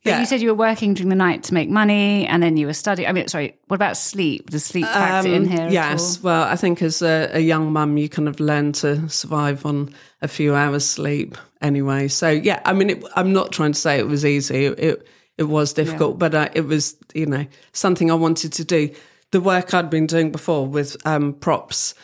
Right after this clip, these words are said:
Speaker 1: and upholstery just wasn't, was even less suitable for, uh,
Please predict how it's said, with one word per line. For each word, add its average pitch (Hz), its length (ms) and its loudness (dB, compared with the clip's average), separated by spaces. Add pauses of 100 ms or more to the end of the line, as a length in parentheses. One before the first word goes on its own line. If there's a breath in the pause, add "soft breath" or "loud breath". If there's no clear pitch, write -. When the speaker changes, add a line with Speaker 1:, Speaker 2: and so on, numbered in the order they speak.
(280 soft breath)
Speaker 1:
and 156 200 0
upholstery 151 560 0
just 156 300 -2
wasn't, 156 640 0
was 170 200 2
even 160 680 2
less 151 420 0
suitable 139 720 -2
for, 139 440 -2 (420 soft breath)
uh, 143 360 0